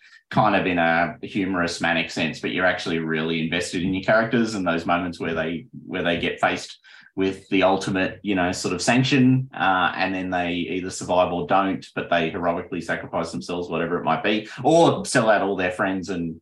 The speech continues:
press the eject button. Um, either one works, it's Alien. Uh, then it's that sort of game, right, where you really are challenged to think hard about what your character would do all the time.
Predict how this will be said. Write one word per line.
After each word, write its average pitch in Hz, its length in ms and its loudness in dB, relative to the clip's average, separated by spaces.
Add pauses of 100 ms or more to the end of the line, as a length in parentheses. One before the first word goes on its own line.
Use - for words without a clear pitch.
(160)
press 104 220 -2
the 90 200 2
eject 90 280 -4
button. 113 340 2
Um, 92 380 2
either 98 160 -2
one 87 180 -2
works, 117 380 -6
it's - 180 -8
Alien. 120 460 0 (420)
Uh, 92 400 4
then 120 220 4
it's 113 140 2
that - 180 2
sort 110 160 0
of 95 80 -8
game, 69 400 -2 (120)
right, 90 320 -2
where 92 140 -4
you 85 220 -2
really 92 340 0
are 82 320 2
challenged 82 640 -2
to 82 200 -2
think 80 200 -2
hard 78 320 2
about 76 220 0
what 73 100 -2
your 67 140 -4
character 71 340 -2
would 76 160 -6
do 71 220 -4
all 69 200 -6
the - 60 -12
time. - 320 -6